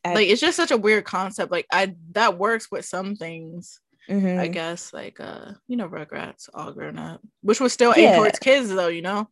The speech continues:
Speaker 1: Yeah.
Speaker 2: Just people that grown up with Rugrats. I don't know what this is for. Like, just write a different show. <laughs>
Speaker 1: That's what I'm saying. It's
Speaker 2: This
Speaker 1: about to
Speaker 2: is
Speaker 1: be
Speaker 2: what
Speaker 1: so bad. I'ma still watch it because I love a good train wreck.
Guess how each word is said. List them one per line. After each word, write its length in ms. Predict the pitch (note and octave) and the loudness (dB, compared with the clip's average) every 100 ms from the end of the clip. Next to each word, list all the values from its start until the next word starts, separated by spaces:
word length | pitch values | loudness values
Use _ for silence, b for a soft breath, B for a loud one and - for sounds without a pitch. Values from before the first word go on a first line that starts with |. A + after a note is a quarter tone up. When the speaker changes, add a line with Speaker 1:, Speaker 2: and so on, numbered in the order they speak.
| _ _ | _ _
Speaker 1:
Yeah. 460 | B3 C4 D#3 C3 - _ F#3 | 2 6 6 4 -4 _ -6
Speaker 2:
Just 200 | G#3+ - | -6 -4
people 180 | G#3+ G#3+ | -2 -2
that 140 | E3+ | -2
grown 180 | F#3+ G3+ | -2 -2
up 100 | F3 | -4
with 140 | E3 | -4
Rugrats. 420 | F#3 F#3+ F#3+ E3 - | -4 -4 -6 -8 -8
I 80 | F#3 | -10
don't 120 | G3 | -8
know 100 | G3 | -12
what 200 | F#3+ F3+ | -14 -14
this 160 | F3+ - | -14 -16
is 160 | - - F3 | -20 -14 -10
for. 520 | F3 - - - - _ _ _ - | -8 -10 -14 -16 -20 _ _ _ -8
Like, 140 | G#3+ | -6
just 160 | G#3 G3+ | -6 -4
write 160 | G3+ | -4
a 60 | G#3 | -4
different 300 | F#3 F3 E3+ | -6 -12 -14
show. 280 | - D#3+ D3+ | -14 -14 -16
<laughs> 60 | - - - - - - - _ _ - B B B B B B _ _ _ _ _ | -10 -8 -4 -4 -2 -6 -8 _ _ -20 B B B B B B _ _ _ _ _
Speaker 1:
That's 180 | A#3 - | -10 -8
what 120 | D4 | -4
I'm 80 | C4 | -4
saying. 120 | - - | -2 -2
It's 120 | A#3+ | 0
Speaker 2:
This 20 | |
Speaker 1:
about 140 | D4 - | 0 -2
to 40 | |
Speaker 2:
is 40 | F3+ | -6
Speaker 1:
be 80 | |
Speaker 2:
what 100 | F3+ D3+ | -4 -2
Speaker 1:
so 140 | C#3+ | 2
bad. 260 | C3+ C3 - | 4 4 4
I'ma 200 | B3 A#3+ | 2 2
still 220 | F#3+ D#3 | 2 2
watch 280 | C#3+ D3 D3 | 0 -4 -8
it 60 | |
because 260 | D3 - C#3+ | -10 -6 -2
I 60 | D3+ | -2
love 220 | D3 C#3 | -2 -6
a 40 | |
good 160 | C3+ C3 | -8 -8
train 280 | - A#2+ B2+ | -6 -4 -2
wreck. 300 | B2 A2+ | 0 0